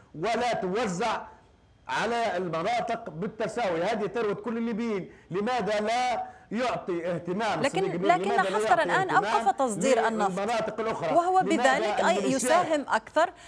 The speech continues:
Speaker 2: في الأزمة المالية التي تعيشها
Speaker 1: إيه، لماذا
Speaker 2: ليبيا؟
Speaker 1: أوقف؟ السؤال، آه، السؤال لماذا أوقف الجيش، آه، حقو-، آه،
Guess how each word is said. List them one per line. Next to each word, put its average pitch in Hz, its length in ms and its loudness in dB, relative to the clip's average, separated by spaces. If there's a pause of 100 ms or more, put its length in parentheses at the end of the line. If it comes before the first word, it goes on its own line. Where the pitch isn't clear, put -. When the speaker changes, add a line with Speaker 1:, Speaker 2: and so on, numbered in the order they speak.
(160)
Speaker 2:
في 330 200 -2
الأزمة 330 360 2
المالية 370 380 2
التي 339 260 0
تعيشها 349 400 2
Speaker 1:
إيه، 359 60 4
لماذا 403 120 2
Speaker 2:
ليبيا؟ - 280 2
Speaker 1:
أوقف؟ - 200 -6 (1900)
السؤال، 180 680 -2 (1700)
آه، 165 220 -2
السؤال 190 560 -2
لماذا 190 460 -2
أوقف 185 640 -2 (340)
الجيش، 190 560 -2 (420)
آه، 165 360 -2
حقو-، - 220 -6
آه، 143 460 -2